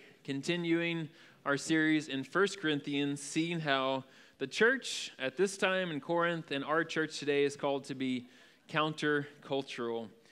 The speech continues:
and what that looks like amidst the world. So we are in First Corinthians five today. As I said, we're in First Corinthians five, so I'm going to read there. Please follow along with me as I read. This is the word of the Lord.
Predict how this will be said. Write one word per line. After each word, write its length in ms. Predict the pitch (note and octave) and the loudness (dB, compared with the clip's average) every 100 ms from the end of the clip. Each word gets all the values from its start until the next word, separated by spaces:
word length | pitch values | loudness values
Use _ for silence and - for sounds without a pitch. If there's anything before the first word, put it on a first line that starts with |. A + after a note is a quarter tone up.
| - - - | -20 -16 -10
and 200 | A#2+ B2 | -8 0
what 240 | D3+ D3 | 0 2
that 300 | C#3+ C3+ C3 - - | 0 2 0 -6 -10
looks 320 | C3+ C#3+ - | -6 -4 -4
like 420 | B2 A#2+ A#2 - - - _ - | -2 -2 -2 -10 -20 -20 _ -6
amidst 560 | B2+ B2+ A#2+ - - | -2 -2 -4 -12 -12
the 80 | C3 | -10
world. 340 | B2+ C3 B2+ B2 | -2 2 2 2
So 100 | D3 | 2
we 120 | D3+ | 4
are 180 | D#3 E3 | 4 2
in 60 | |
First 320 | D3+ E3 E3 | 2 0 2
Corinthians 560 | - D#3+ E3 D#3 D3 C#3 | 0 -2 2 2 0 -4
five 580 | - D3 E3 G3 G3+ G3 | 0 0 2 0 -2 -2
today. 400 | G3 F#3+ A3+ C4+ - - _ _ _ _ _ _ _ - - - | -2 2 2 0 -4 -18 _ _ _ _ _ _ _ -20 -20 -20
As 140 | - | -8
I 20 | |
said, 260 | - C#3 C#3 | 0 0 0
we're 100 | B2+ | -2
in 100 | A#2+ | -4
First 260 | C#3 B2+ | -6 -6
Corinthians 460 | - B2+ B2+ A#2+ A#2 | -6 -6 -6 -8 -8
five, 420 | - B2+ C#3 C#3+ - _ - - _ _ | -6 -6 -6 -8 -14 _ -20 -20 _ _
so 120 | - | -16
I'm 100 | A#2 | -10
going 220 | A#2+ A#2+ | -8 -8
to 120 | - | -10
read 300 | A2+ A#2+ A#2 | -10 -8 -8
there. 380 | A#2 A2 A2 A2 G#2+ - _ | -4 -4 -4 -8 -12 -20 _
Please 200 | B2 A#2 | -14 -12
follow 280 | - B2 A#2 | -6 -2 -2
along 240 | A#2 A2+ | -4 -8
with 220 | A2+ A2+ | -10 -12
me 220 | A2+ G#2+ G#2+ - | -12 -12 -14 -18
as 120 | A2 | -12
I 60 | A2 | -10
read. 300 | G#2+ A2 G#2 A2 _ _ _ _ _ _ _ _ _ - - _ _ | -10 -10 -12 -18 _ _ _ _ _ _ _ _ _ -20 -20 _ _
This 120 | B2+ | -12
is 80 | A#2+ | -8
the 100 | C3 | -4
word 180 | A#2+ A#2+ | -2 -2
of 60 | |
the 80 | A#2 | -4
Lord. 320 | A#2+ A2+ A2 | -6 -6 -8